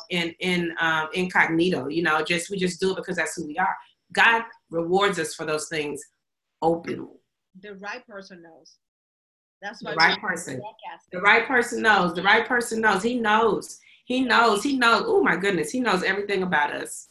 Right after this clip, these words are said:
Speaker 2: And he's never busy to notice. He's never, and he doesn't forget either. He's so good like that. Oh, that's why we love him. That's why he's so awesome.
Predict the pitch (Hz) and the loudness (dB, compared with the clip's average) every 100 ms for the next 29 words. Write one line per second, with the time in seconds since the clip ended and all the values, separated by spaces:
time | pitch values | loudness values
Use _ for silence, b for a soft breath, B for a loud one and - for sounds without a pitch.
0 | - 226 233 190 196 214 240 247 247 208 | -20 -20 -18 -18 -16 -16 -14 -14 -16 -18
1 | 247 _ _ - 202 196 170 180 _ _ | -20 _ _ -20 -18 -16 -16 -18 _ _
2 | _ _ _ _ _ _ _ 196 208 196 | _ _ _ _ _ _ _ -20 -20 -20
3 | 202 214 214 233 233 190 202 214 208 196 | -18 -16 -16 -16 -18 -18 -18 -18 -20 -20
4 | 185 180 339 165 160 214 285 - 285 196 | -20 -20 -20 -20 -20 -20 -20 -20 -20 -18
5 | 233 190 175 160 165 - 254 220 - _ | -16 -16 -20 -20 -20 -14 -12 -12 -14 _
6 | 302 - 220 190 190 190 190 180 185 220 | -20 -16 -14 -14 -12 -14 -14 -18 -14 -16
7 | 220 190 185 180 175 - 170 _ 175 | -16 -20 -20 -20 -20 -20 -20 _ -20